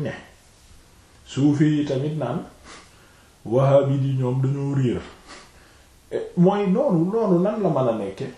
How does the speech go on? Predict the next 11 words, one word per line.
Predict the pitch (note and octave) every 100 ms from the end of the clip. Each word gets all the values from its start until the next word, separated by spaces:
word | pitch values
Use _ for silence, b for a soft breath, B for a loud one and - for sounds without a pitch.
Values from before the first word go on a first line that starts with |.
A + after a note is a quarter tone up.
| - -
Loolu | B2+ D#3 C#3
nan | E3 D#3+
la, | C#3+ - - A#2
dara | F3 G#3
du | E3+
fa | E3+
génn. | F3 A#3 B3 - - _ - _ _ _ _ _ - -
Dara | D#3 F#3 F#3+
du | E3+
fa | C#3+
génn. | C3 G2+